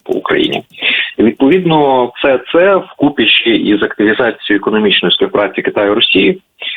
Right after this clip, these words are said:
провокує до більш жорстких кроків на Заході. І Україна просто промальовувала чітко сценарій,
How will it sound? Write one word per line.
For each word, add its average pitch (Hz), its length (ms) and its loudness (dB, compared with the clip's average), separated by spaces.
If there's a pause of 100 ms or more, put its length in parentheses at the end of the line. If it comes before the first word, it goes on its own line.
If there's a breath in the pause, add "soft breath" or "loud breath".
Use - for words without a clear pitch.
(240 loud breath)
провокує 123 540 2
до 117 140 -2
більш 123 240 0
жорстких 107 340 -2
кроків 95 360 -4
на - 80 -8
Заході. - 480 -6
І 117 100 4
Україна 143 400 2
просто 123 340 -2
промальовувала 113 640 2
чітко 120 440 0
сценарій, 131 640 -2